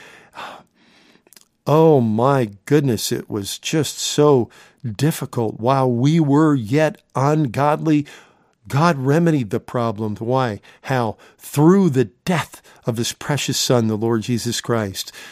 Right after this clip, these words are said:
Romans five seven, "For scarcely for a righteous man will one die,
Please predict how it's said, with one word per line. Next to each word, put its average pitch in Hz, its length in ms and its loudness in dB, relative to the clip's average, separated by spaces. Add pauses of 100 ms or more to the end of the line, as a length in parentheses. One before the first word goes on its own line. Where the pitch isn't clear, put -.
(280)
Romans 127 360 2
five 120 280 0
seven, 110 380 -2
"For - 180 -6
scarcely 160 680 0
for 127 320 2
a 110 60 0
righteous 131 680 -2
man 117 380 0
will 104 160 -2
one 113 340 -2
die, 101 360 -4